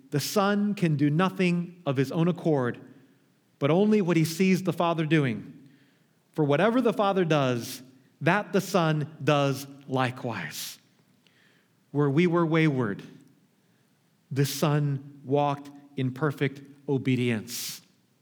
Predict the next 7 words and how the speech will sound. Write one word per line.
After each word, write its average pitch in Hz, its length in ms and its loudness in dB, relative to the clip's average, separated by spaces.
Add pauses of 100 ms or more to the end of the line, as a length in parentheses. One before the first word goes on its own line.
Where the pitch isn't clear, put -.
(1120)
In 135 160 -8
order 151 240 0
to 147 140 -6
make 139 280 -2
us 123 200 -6
his - 200 -12
children, 98 680 -12